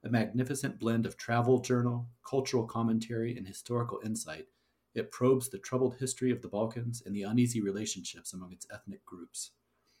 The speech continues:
The landscape and the people of Yugoslavia are brilliantly observed as West untangles the tensions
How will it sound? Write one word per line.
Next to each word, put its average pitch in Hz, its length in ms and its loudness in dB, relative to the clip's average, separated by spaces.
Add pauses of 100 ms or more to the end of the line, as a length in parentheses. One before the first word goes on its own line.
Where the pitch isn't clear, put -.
(240)
The 113 80 -2
landscape 127 540 6
and 117 100 4
the 113 60 0
people 143 280 0
of 101 100 0
Yugoslavia 101 760 -2
are 107 160 -10
brilliantly 120 460 4
observed 101 480 -4
as 101 100 -8
West 104 320 -6
untangles 117 540 0
the - 80 -8
tensions - 580 -10